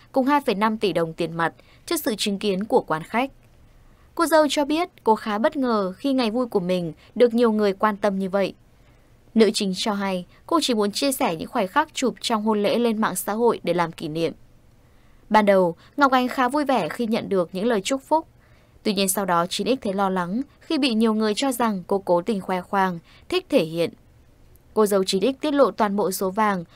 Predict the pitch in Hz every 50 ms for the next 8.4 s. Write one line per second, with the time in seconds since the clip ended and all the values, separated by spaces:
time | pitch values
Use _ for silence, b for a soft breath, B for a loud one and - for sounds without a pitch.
0 | b b - 240 233 - 233 208 214 208 196 208 233 254 262 254 240 208 202 202
1 | 202 185 190 180 185 233 220 190 208 247 262 254 240 240 196 170 185 180 180 175
2 | 160 160 b b b b b - 233 233 220 214 208 - 262 254 254 240 240 -
3 | - - 175 196 208 185 190 - - 240 233 226 220 190 170 160 160 156 151 156
4 | 165 160 160 175 220 277 - _ _ - _ _ _ _ _ _ - - _ _
5 | _ _ - - _ _ _ _ _ _ _ _ _ _ _ _ _ _ _ _
6 | _ _ _ _ _ _ - - _ _ - - _ _ - 247 277 277 302 359
7 | 349 285 277 294 294 285 269 240 240 240 - - 226 208 - 233 208 185 - 226
8 | 208 214 - 98 - 233 302 330